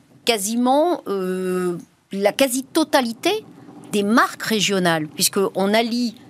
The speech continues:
S G, marque nationale, c'est ce signe fort qui est reconnu par tout le monde, avec cette ouverture, et puis les marques régionales. Donc, Crédit du Nord, Tarno, euh, S M C, toutes ces marques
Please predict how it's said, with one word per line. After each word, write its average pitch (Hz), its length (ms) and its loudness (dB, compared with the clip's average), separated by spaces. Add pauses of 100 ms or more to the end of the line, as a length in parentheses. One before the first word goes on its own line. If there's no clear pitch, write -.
(180)
S 185 140 2
G, 262 460 2
marque 185 360 0
nationale, 180 720 0 (380)
c'est - 420 0
ce - 160 0
signe 220 480 2
fort 233 500 0
qui 190 120 -6
est 175 40 0
reconnu 196 380 -2
par 196 200 -2
tout 185 100 -6
le 180 60 0
monde, 277 360 2 (440)
avec 170 200 0
cette - 280 -2
ouverture, 269 600 0 (400)
et 226 60 2
puis 339 420 0
les 220 140 2
marques 247 280 0
régionales. 185 500 -4
Donc, 175 140 -2 (140)
Crédit 156 340 -2
du 156 120 -6
Nord, 233 420 2 (300)
Tarno, 226 800 0 (400)
euh, 160 540 -2
S 202 240 0
M 190 120 -4
C, 269 420 2 (280)
toutes 440 160 0
ces - 220 2
marques 247 340 2